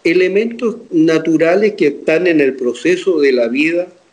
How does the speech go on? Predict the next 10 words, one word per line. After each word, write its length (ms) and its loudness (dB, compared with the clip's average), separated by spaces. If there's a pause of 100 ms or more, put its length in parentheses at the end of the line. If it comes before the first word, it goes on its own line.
(300)
y 180 0
solo 400 0
adquieren 680 0
beligerancia 1040 0
cuando 460 0
nosotros 560 0
alter-, 560 -2 (240)
alteramos 760 0
el 140 0
ambiente. 420 -8